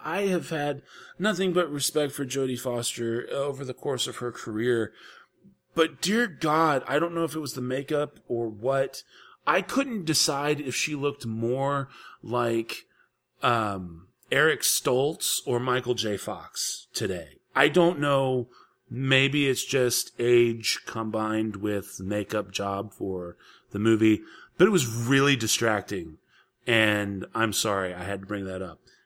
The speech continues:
She literally looks like this weird hybrid of Eric Stoltz and Michael J. Fox today. Like how they look today. Blended. And that's Jodie Foster's face now. Anyway,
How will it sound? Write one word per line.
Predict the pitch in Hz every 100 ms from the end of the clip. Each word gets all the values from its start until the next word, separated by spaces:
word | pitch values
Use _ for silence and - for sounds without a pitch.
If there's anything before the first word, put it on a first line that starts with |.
| _
She | - - 135 120
literally | 120 123 127 120 117 117
looks | 117 113 - -
like | 117 107 -
this | 107 101 -
weird | 101 104 107 101
hybrid | 98 104 101 104 101
of | - 104 98
Eric | 104 101 104
Stoltz | - 107 98 98 - - - - _ -
and | 107 101
Michael | 95 95
J. | 98 98 92
Fox | 98 90 - - - _
today. | 98 87 80 _ _ _ _
Like | 113 110
how | 123
they | 110 117
look | 101 -
today. | - 87 - _ _ _ _ _ _ _ _ _ _
Blended. | 95 101 92 82 - _ _ _ _ _ -
And |
that's | 90 87
Jodie | - 92 90
Foster's | - 87 - -
face | - 92 -
now. | - _ - - -
Anyway, | 214 220 113